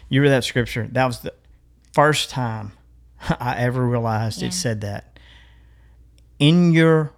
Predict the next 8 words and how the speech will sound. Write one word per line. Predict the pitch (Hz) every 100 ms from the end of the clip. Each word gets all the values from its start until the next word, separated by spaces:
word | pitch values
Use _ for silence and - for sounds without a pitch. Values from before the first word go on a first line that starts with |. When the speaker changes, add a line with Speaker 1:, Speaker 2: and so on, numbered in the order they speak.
| _
Speaker 1:
relationships | 135 127 127 143 - 151 - 151 143 - 135
with | 123
one | 117 113 127
another, | 131 120 117 117 104 98 101 - _ _ _
have | - 131 123 120
the |
same | 117 - 131 135 143 143
mind | 131 123 123 117 101 95 98